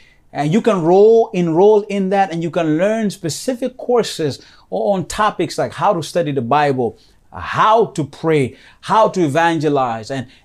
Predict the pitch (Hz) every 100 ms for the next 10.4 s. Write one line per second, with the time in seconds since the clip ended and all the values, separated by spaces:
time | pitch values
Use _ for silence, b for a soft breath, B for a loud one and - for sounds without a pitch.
0 | - 165 160 165 165 156 156 180 202 -
1 | 185 190 180 165 147 143 151 147 170 165
2 | 147 190 180 170 160 147 139 143 214 196
3 | 165 143 151 143 - b b 135 151 151
4 | 151 156 185 185 170 170 185 151 - 185
5 | 190 170 143 - - - 190 208 196 -
6 | - 190 208 170 131 - b b 151 156
7 | 156 143 - 208 220 196 160 139 - 202
8 | 180 143 117 175 196 208 185 196 190 156
9 | 190 175 170 156 143 B B 170 165 151
10 | 165 214 156